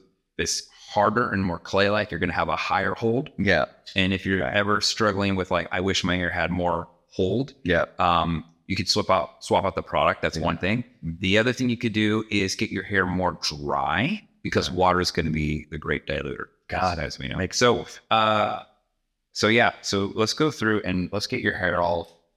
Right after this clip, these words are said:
Speaker 2: Might be, like, pomade. Does that make sense? Is that
Speaker 1: Yeah.
Speaker 2: a product? Yeah.
Speaker 1: Pomades. Yeah.
Speaker 2: Yeah.
Speaker 1: Again, pomades and, like, pa-, white paste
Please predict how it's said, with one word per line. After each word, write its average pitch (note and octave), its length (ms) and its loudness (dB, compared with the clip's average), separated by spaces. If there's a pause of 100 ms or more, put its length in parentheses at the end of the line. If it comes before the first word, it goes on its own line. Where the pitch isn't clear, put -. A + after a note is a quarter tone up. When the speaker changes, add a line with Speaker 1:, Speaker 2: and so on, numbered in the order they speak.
Speaker 2:
Might E3 200 2
be, C#3+ 60 2
like, - 200 0
pomade. F2+ 680 0 (420)
Does A2 80 -18
that G2+ 120 2
make A#2 140 2
sense? G#2+ 380 -4 (220)
Is E2+ 100 -8
that F#2+ 100 4
Speaker 1:
Yeah. D#3 180 2
Speaker 2:
a - 200 -12
product? F#2+ 380 2
Yeah. D2 240 -4 (180)
Speaker 1:
Pomades. F2+ 480 -4
Yeah. F2+ 80 -12 (260)
Speaker 2:
Yeah. G2+ 120 -6
Speaker 1:
Again, F2+ 420 2
pomades A2+ 600 2
and, F2 360 -2
like, D2 320 -2 (160)
pa-, - 240 -6
white F#2+ 400 0
paste - 800 -4